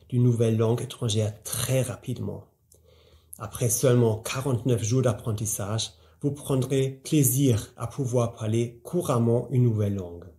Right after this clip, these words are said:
Je m'appelle Udo Gollub et je suis l'auteur du livre Apprenez n'importe quelle langue en seulement sept semaines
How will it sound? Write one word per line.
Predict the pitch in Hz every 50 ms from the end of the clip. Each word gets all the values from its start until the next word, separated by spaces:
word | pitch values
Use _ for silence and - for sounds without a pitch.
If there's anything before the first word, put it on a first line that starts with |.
| _ _ _ _ _ _ _ _ -
Je | - - 139
m'appelle | 117 117 110 107 - - 113 110 113 113 - -
Udo | - 131 123 123 117
Gollub | 117 - 101 98 113 123 131 - - - - -
et | 135
je | 131 123 156
suis | 147 - - 151 143
l'auteur | 139 143 127 - - - 156 160 151
du | 127 123
livre | 117 110 120 131 135 131 139 131 127 120 123 - - - _ _ _
Apprenez | - 151 147 - - 160 139 135 135 135 135 135 - -
n'importe | 143 143 151 170 185 185 - - 151 135 -
quelle | - - 147 127
langue | 117 120 120 123 131 123 - - -
en | - 117 110
seulement | - - - 131 131 135 135 127 123 120
sept | - - 131 120 -
semaines | - 127 117 104 95 92 90 92